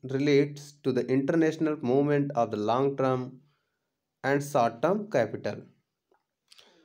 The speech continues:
When the residents of a country borrow from abroad, we say they are importing capital. So,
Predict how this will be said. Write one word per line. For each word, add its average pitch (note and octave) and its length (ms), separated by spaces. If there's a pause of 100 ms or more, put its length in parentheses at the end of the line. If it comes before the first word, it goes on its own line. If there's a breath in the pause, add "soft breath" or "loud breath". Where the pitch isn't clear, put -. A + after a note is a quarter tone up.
(140 soft breath)
When F3 320
the F3+ 400
residents D#3+ 720
of B2+ 180
a B2 60
country C#3+ 480
borrow A#2 380
from A2 440 (220)
abroad, C3+ 540 (420 soft breath)
we E3 260
say C#3+ 460 (600)
they E3+ 320
are B2 320
importing A2 500
capital. - 420 (1080 soft breath)
So, - 540